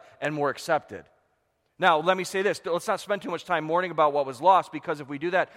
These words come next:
we cannot stop to say, "God, what do you want me to do today?" And I believe that in a nation and in a place where the go-, there has never been a need for the gospel of Jesus Christ to be more lived out by the people of Jesus.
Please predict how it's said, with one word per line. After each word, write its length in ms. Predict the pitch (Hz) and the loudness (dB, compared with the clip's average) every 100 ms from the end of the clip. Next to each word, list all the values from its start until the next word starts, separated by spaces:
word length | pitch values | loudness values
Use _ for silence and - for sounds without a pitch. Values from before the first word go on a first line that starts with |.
| - | -12
we 140 | - 208 | -8 -4
cannot 340 | 202 185 165 | 0 0 0
stop 360 | - 180 170 - | -2 2 2 2
to 100 | 156 | -8
say, 160 | 160 | -6
"God, 240 | 143 147 139 | -2 -2 0
what 220 | 165 156 | -4 -4
do 60 | 160 | -8
you 80 | |
want 200 | 151 147 | -4 -4
me 60 | 135 | -4
to 100 | 127 | -10
do 200 | 117 123 | -12 -14
today?" 420 | - 110 98 87 _ _ _ _ _ _ _ _ _ _ _ _ _ _ | -12 -8 -8 -10 _ _ _ _ _ _ _ _ _ _ _ _ _ _
And 100 | 160 | 2
I 120 | 165 156 | 2 4
believe 520 | 170 165 233 190 147 | 0 -2 -4 -4 -2
that 160 | 160 | -2
in 100 | 160 | -2
a 120 | 165 156 | -4 -4
nation 600 | 175 202 - 151 110 101 _ _ | -4 -4 -6 -8 -8 -14 _ _
and 140 | 165 | -6
in 140 | 175 170 | -4 -4
a 180 | 143 147 | -2 -4
place 460 | - 208 180 - | -2 -2 -2 -2
where 180 | 160 151 | -2 0
the 120 | 143 | -2
go-, 260 | 127 160 165 139 | 0 2 2 -4
there 160 | 160 170 | -4 -4
has 120 | 143 | -4
never 280 | 165 190 208 | 0 0 0
been 160 | 202 180 | -4 -4
a 60 | |
need 240 | 165 156 135 | -6 -6 -8
for 100 | 147 | -10
the 80 | 131 | -2
gospel 460 | 139 151 - 147 | 2 2 -2 -10
of 80 | 131 | -8
Jesus 320 | 139 131 123 | -10 -12 -12
Christ 260 | - 127 - | -6 -6 -6
to 80 | 123 | -10
be 140 | 135 | -8
more 240 | 139 131 | -4 -4
lived 360 | 123 135 135 147 | -4 -4 -4 0
out 220 | 143 123 | 0 2
by 120 | 123 | -2
the 100 | 113 | -6
people 320 | - 127 113 110 | -10 -14 -12 -14
of 100 | 101 | -14
Jesus. 540 | 107 92 85 - | -16 -16 -20 -20